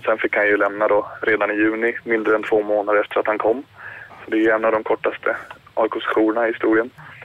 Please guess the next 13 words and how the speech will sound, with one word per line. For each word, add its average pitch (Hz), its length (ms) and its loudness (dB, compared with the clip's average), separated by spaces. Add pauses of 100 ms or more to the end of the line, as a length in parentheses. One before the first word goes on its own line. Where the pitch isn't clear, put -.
(920)
Och, - 500 -8
eh, 107 420 2 (460)
efter 127 280 -2
A 117 80 4
I 110 40 0
K 110 100 -4
så 107 100 -10
blev 107 180 2
hans 107 160 -2
nästa - 260 -4
klubb 101 320 0 (120)
Sporting 104 480 0
Clube 104 520 0